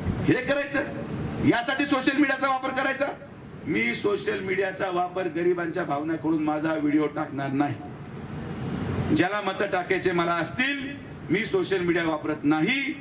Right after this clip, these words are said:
तुम्हाला तुमच्या मुलांना भविष्य द्यायचं असेल, तुम्हाला उज्ज्वल विकास पाहिजे असेल, या परिसरामध्ये पाणी पाहिजे असेल, तर तुम्हाला सुजय विखे हा पर्याय,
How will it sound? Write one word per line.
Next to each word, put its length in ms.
तुम्हाला 300
तुमच्या 340
मुलांना 340
भविष्य 360
द्यायचं 280
असेल, 480
तुम्हाला 380
उज्ज्वल 340
विकास 340
पाहिजे 260
असेल, 360
या 120
परिसरामध्ये 800
पाणी 380
पाहिजे 280
असेल, 600
तर 80
तुम्हाला 440
सुजय 260
विखे 280
हा 120
पर्याय, 400